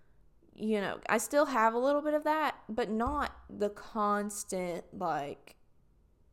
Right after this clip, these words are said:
like, at school, like, you're just constantly being told, like, what you should be doing and all this stuff, and, like, you know, your family, your friends, and everything.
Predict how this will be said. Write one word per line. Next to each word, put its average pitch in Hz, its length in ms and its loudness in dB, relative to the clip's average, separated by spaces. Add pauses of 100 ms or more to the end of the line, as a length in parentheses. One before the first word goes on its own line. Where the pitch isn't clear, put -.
(1120)
like, 214 180 2
at - 140 2
school, 226 600 4
like, 196 280 2
you're 196 120 2
just 190 260 -8
constantly 208 680 0
being 202 180 0
told, 190 260 2
like, 175 140 2
what 185 140 0
you 202 60 -4
should 196 180 -6
be 185 60 -4
doing 185 280 0
and 185 80 -4
all 185 80 -2
this 190 120 -4
stuff, 185 220 -2
and, 185 80 -6
like, 165 220 -8 (640)
you 208 80 -2
know, 202 40 2
your 190 160 2
family, 220 460 0
your 214 80 2
friends, 214 320 -2
and 220 80 0
everything. 226 520 -4